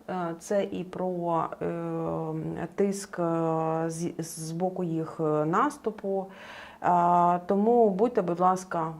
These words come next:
обережні. Саме головне, а, не панікувати і залишатися у такому, знаєте, здоровому, е, психологічному стані. Це дуже складно, я прекрасно розумію.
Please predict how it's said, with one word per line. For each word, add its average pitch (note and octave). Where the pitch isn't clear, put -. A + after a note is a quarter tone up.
обережні. A3
Саме A3
головне, F#3+
а, F3
не F#3
панікувати G3
і F#3+
залишатися F3
у F3
такому, F3
знаєте, F3+
здоровому, F3
е, E3+
психологічному F#3+
стані. A3
Це F#3+
дуже F3
складно, F#3+
я E3+
прекрасно E3
розумію. E3+